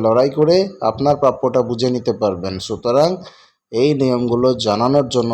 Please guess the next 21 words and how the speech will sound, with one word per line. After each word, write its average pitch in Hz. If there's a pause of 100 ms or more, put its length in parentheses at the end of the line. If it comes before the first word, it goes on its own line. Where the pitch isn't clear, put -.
অবশ্যই 107
ভিডিওটিকে 101 (100)
লাইক 104 (100)
করবেন, 123
কমেন্টে 101
লিখবেন। 90 (160)
সিভিল 185
স্কোর, -
হ্যাঁ 139
বন্ধুরা, 107 (100)
সিভিল 156
স্কোরেও 175
পরিবর্তন 156
আসছে। 101 (580)
সিভিল 165 (100)
স্কোর 190 (140)
ভালো 135
করার 165 (100)
জন্য 160 (160)
পেমেন্ট 160
এবং 143